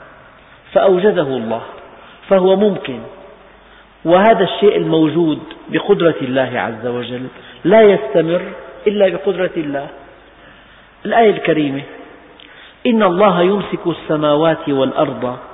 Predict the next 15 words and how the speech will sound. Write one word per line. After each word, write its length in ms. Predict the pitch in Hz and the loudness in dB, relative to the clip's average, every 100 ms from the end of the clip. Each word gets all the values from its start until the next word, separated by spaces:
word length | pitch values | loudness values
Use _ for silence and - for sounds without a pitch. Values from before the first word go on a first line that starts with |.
| - - - 185 | -20 -20 -8 -4
أن 160 | 185 | -4
تزولا". 520 | 190 185 220 170 123 139 - - - _ _ _ _ _ _ _ _ - - - | -4 -4 -4 -6 -8 -12 -20 -20 -20 _ _ _ _ _ _ _ _ -20 -8 -2
الس-، 180 | 226 - | -2 -4
الشمس، 380 | - 214 208 - - - - - - - - - - | -6 -2 -2 -6 -12 -20 -20 -20 -20 -20 -20 -20 -6
السماوات 720 | 190 - 202 190 202 220 202 156 | -6 -2 0 4 4 4 2 0
والأرض، 300 | 131 123 113 - - - - - - - | -4 -4 -10 -16 -20 -20 -20 -20 -20 -8
هذا 260 | - 208 175 | 0 2 2
تعبير 440 | - 147 165 202 | 2 0 2 0
قرآني 560 | 156 - 151 180 175 151 | 0 0 0 2 0 -2
عن 140 | 127 | -2
الكون. 500 | 147 120 139 131 107 98 - - - - - - - - - | -2 -2 0 0 -4 -10 -16 -20 -20 -20 -20 -20 -20 -18 -6
الكون 360 | 190 - 240 196 | -4 2 2 2
كله 440 | 233 202 170 165 - | -2 -2 0 -2 -2
كواكب 480 | 135 131 123 135 135 170 | 0 0 -2 -8 -10 -6
ونجوم 600 | 165 143 123 127 123 | -4 -4 -8 -10 -12